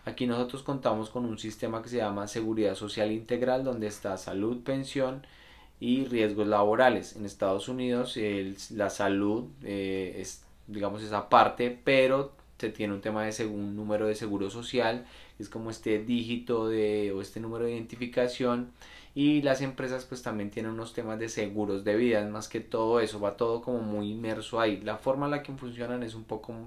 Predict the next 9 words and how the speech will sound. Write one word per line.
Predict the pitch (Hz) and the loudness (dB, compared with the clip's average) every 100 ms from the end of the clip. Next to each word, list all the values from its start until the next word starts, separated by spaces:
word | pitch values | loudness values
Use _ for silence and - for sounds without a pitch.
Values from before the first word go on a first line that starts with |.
| 117 | -6
diferente | 120 120 107 101 98 98 | -6 0 0 2 0 -2
a | 104 | -2
la | 101 | -2
de | 98 | -4
nosotros, | 92 - 113 - - - - - - - - | -6 -2 -2 -2 -14 -16 -18 -20 -20 -20 -2
pero, | 139 147 151 | 4 6 6
pues, | 156 147 | 2 2
en | 147 | 2
últimas | 139 139 131 135 135 | 0 0 0 -2 -4